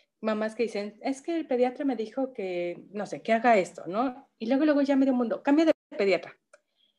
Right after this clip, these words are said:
Y a veces uno se queda así como, "Ok, ok, está bien", pero si a mí me genera confianza, este, mi pediatra, al, eh, yo creo que eso es importante. Yo creo que uno se tiene, tiene que quedar con el pediatra que le genere confianza,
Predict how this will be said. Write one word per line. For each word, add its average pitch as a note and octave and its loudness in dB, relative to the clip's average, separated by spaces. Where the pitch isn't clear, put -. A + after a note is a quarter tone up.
Y C#4 6
a C4+ 6
veces D#4+ 2
uno F4 4
se D#4 -2
queda D4 2
así C#4+ -4
como, C4+ 6
"Ok, A3 2
ok, F3 -2
está A3+ -4
bien", C4+ 0
pero A#3 8
si A#3+ 2
a C#4+ 6
mí D4+ 6
me G4 6
genera C#4 2
confianza, A3+ -2
este, G3+ 0
mi G#3 2
pediatra, G#3 4
al, A#3 0
eh, G#3+ 0
yo D4 -2
creo F#4+ 2
que F#4+ 2
eso F#4+ 2
es F#4+ -2
importante. G3 -2
Yo C4 -2
creo F4 -4
que C#4 0
uno B3+ 2
se C#4 -10
tiene, A3+ -4
tiene D4 4
que D4+ 0
quedar A3 4
con B3+ 0
el A3+ -4
pediatra G#3 -2
que G3+ 0
le G#3+ -2
genere A#3 0
confianza, G3+ -4